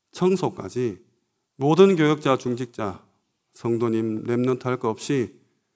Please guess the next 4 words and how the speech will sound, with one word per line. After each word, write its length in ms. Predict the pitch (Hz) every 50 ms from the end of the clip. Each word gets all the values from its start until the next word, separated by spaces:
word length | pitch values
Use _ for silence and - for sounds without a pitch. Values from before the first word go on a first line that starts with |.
| _ _ _ _ _ _ _ _ _ _
너무 580 | - 127 135 143 160 170 170 170 165 160 - - _ _ _ _ _ _ _ _
우수한 640 | - 156 147 147 139 127 113 110 104 98 90 - _ _ _ _ _
우리 200 | - 107 117 113
인재들이 580 | 113 110 110 139 139 131 110 95 101 113 147